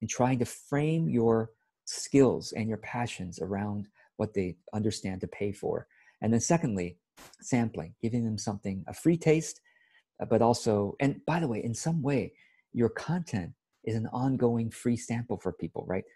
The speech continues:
Especially if it's video content, because then they could see what it's like to, how you talk, how you, what your energy like, right? So that's resonance, sampling, and the third one is visibility.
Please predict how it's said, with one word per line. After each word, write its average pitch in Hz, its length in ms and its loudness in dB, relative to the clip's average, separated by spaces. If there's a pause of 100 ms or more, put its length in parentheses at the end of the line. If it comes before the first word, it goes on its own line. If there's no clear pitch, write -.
Especially 143 340 2
if 107 80 2
it's 101 120 0
video 110 500 6 (120)
content, 87 400 -8
because 104 180 -4
then 117 160 0
they 107 120 4
could 107 120 -10
see 123 380 2 (300)
what 113 160 6
it's 107 160 0
like 104 180 4
to, 92 120 0 (480)
how 120 220 0
you 107 140 2
talk, 104 420 -4
how 101 140 -8
you, 98 340 -4 (380)
what 110 180 0
your - 100 0
energy 101 340 -2
like, 73 200 -8 (240)
right? 95 140 -12 (880)
So - 140 4
that's 113 160 4
resonance, 151 680 6 (580)
sampling, 175 680 4 (380)
and 135 100 4
the 143 100 6
third 175 280 6
one 127 160 4
is 117 260 -4
visibility. 131 760 0